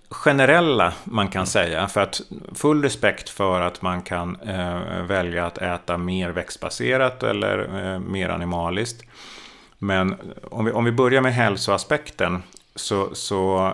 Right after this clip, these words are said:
Speaker 1: eh, är det viktigt att äta så oprocessad mat som möjligt, så riktig mat som möjligt, att du lagar maten själv.
Speaker 2: Mm.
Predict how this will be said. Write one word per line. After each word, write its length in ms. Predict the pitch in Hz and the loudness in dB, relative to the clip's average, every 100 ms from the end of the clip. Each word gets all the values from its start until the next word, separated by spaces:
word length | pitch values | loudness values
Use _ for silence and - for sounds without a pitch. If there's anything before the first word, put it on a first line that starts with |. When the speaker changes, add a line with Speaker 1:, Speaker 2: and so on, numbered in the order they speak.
| - | -4
Speaker 1:
eh, 380 | 95 92 90 90 - - - - - _ - - | -6 -2 -2 -2 -6 -10 -20 -20 -20 _ -18 -8
är 140 | 104 | -2
det 60 | 98 | 0
viktigt 340 | 95 92 - 90 | -2 -4 -2 -2
att 80 | |
äta 320 | 98 90 - - | 0 -2 -2 -6
så 480 | - 95 90 90 - _ _ 143 | -4 -2 0 -2 -6 _ _ -8
oprocessad 600 | 127 - - 95 - 90 | -6 -4 -2 -2 0 -2
mat 200 | 90 87 | -2 -4
som 120 | 90 | -2
möjligt, 360 | 92 92 87 - | 0 0 -2 -2
så 100 | 95 | -2
riktig 520 | 107 - - - 95 | -2 -4 -6 -2 0
mat 320 | 98 87 - | 0 0 -2
som 120 | 95 | -2
möjligt, 360 | 90 80 80 82 | -2 -2 -4 -4
att 140 | 87 | -4
du 220 | - 90 - | -4 -4 -2
lagar 400 | 107 101 90 92 | 2 4 4 2
maten 380 | 90 85 - 85 | 0 0 -2 -4
själv. 420 | - 92 80 80 - - | 2 0 0 -10 -14 -14
Speaker 2:
Mm. 160 | 82 | -10